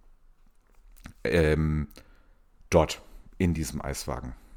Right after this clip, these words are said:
gefunden hat. Also ich finde es immer schön, über Sachen zu diskutieren und so Sachen, was weiß ich,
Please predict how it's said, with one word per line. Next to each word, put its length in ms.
gefunden 420
hat. 160
Also 180
ich 120
finde 200
es 80
immer 200
schön, 380
über 240
Sachen 320
zu 120
diskutieren 640
und 100
so 80
Sachen, 920
was 160
weiß 140
ich, 260